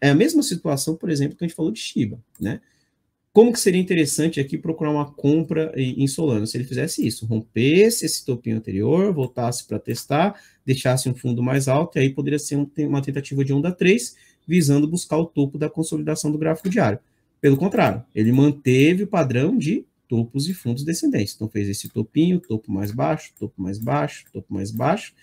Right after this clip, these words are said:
e segue na queda, inclusive agora renovando o fundo, tá? É, eu havia traçado aqui esta linha horizontal,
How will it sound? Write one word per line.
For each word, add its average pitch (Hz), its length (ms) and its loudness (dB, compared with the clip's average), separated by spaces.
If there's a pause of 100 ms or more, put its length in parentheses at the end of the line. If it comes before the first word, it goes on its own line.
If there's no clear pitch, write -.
(300)
e 165 40 -2
segue 151 360 4
na 190 120 2
queda, 156 300 2
inclusive 160 420 0
agora 147 240 -2
renovando 160 420 2
o 180 60 -6
fundo, 110 380 -8 (260)
tá? 117 240 0 (840)
É, 127 560 6
eu 208 80 8
havia 294 220 4
traçado 127 640 2
aqui 110 500 0 (200)
esta 131 280 -2
linha 123 160 0
horizontal, 117 840 -2